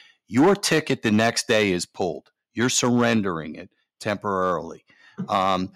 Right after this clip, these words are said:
they do it to magistrate judges. And again, I'm not advocating that anything happened to Judge Mullen, but I think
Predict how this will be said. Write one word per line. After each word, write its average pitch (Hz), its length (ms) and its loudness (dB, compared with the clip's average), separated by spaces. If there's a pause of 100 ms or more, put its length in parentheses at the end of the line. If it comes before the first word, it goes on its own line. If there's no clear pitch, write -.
(200)
they 107 100 0
do 127 220 4
it 139 100 2
to - 80 -4
magistrate 117 680 0
judges. - 580 -6 (120)
And 101 220 0
again, 107 300 0
I'm 95 160 2
not 120 180 2
advocating 110 680 0
that 98 140 -2
anything 120 500 0
happened 87 360 -6
to 85 60 -8
Judge 90 340 -4
Mullen, 87 320 -4 (480)
but 104 140 0
I 139 160 4
think 143 440 0